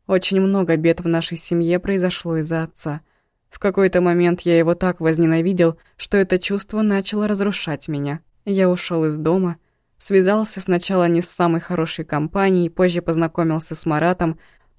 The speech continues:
принимал участие в незаконных играх, адреналин, тот же наркотик, ты играешь со смертью.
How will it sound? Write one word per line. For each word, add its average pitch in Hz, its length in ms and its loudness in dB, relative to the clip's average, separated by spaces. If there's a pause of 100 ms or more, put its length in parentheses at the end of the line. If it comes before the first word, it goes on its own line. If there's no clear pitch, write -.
принимал 208 460 4
участие 175 540 2
в 160 40 2
незаконных 165 680 0
играх, 180 480 2
адреналин, 180 720 2 (180)
тот 185 220 -2
же 180 100 0
наркотик, 185 640 -2
ты 165 140 -2
играешь 170 340 0
со 165 120 -4
смертью. 185 580 -2